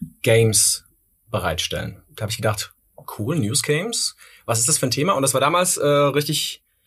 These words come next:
en vogue, das Thema. Es geht so ein bisschen darum, wie man mit seriösen Mitteln, also mit ernsthaften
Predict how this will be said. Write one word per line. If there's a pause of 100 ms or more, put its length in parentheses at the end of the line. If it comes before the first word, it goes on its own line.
(260)
en
vogue,
das
Thema.
Es
geht
so
ein
bisschen
darum,
wie
man
mit
seriösen
Mitteln,
also
mit
ernsthaften